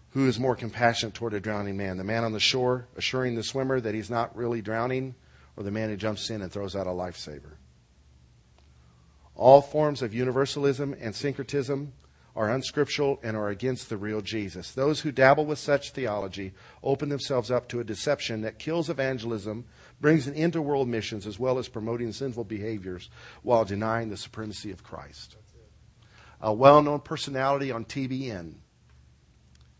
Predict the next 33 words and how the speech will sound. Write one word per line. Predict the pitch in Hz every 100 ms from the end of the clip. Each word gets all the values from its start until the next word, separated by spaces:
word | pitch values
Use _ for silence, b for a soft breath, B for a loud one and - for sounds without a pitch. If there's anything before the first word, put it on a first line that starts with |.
| _
his | -
church | - 123 135
is | 120
in | 139
Tulsa, | - 143 123 - 71 - b b
embraced | 104 117 117 135
universalism, | 123 117 120 - 110 92 92
I |
think, | 95 104
ten | - 117
years | 110 117 104
ago. | 90 78 67 - _ b b b b b -
And | 110
now | 113 120 123
he's, | 117 123 110 - -
is | 104 - 117 113
all | 113 131
kinds | - 131 139 123
of | 101
nonsense | 104 101 - 110 -
going | 110 107
on | 98 101
in | 92
his | 95
church. | - 104 -
He's | 117
promoting | - 113 123 127
the | 120
wickedness | 127 131 95 92 -
that | 107
continues | 98 104 110 101 -
to | 92
grow | 104 101 95